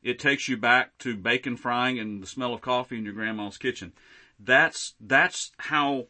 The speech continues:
your thalamus is receiving information and relaying it to somewhere. So your thalamus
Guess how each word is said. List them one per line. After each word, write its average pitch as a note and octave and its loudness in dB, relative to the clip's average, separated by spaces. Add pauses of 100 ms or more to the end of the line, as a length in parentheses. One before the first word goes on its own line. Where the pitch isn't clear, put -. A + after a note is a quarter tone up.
your A#2+ -6
thalamus B2 -2
is G2 -10
receiving D#3 -8
information A2 -6
and G#2+ -8
relaying G2 -6
it F2+ -14
to F2+ -20
somewhere. F2+ -14
So - -6
your A#2+ -2
thalamus G3+ -4